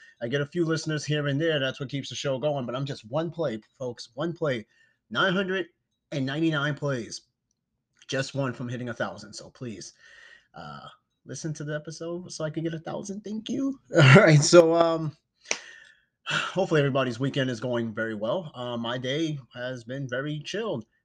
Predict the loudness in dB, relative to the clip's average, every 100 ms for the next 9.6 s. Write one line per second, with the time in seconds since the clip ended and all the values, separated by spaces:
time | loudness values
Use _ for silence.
0 | -8 -2 -2 -2 -4 -2 -2 0 0 -2
1 | -2 -2 0 0 -2 -4 -4 -4 -8 -6
2 | -6 -4 -4 -4 -4 -4 -4 -4 -2 -2
3 | -2 -12 _ _ _ _ -2 0 0 0
4 | -2 -4 -6 -4 -4 0 0 0 0 -2
5 | -2 -8 -6 -2 -2 -2 -6 -12 -10 -8
6 | -6 -6 -4 -2 -2 -4 -6 -2 -2 -2
7 | 0 0 -2 -8 -4 -2 -2 -4 -8 -8
8 | -4 -2 -2 -4 -8 -10 -8 -8 -4 -4
9 | -4 -4 -4 -2 -2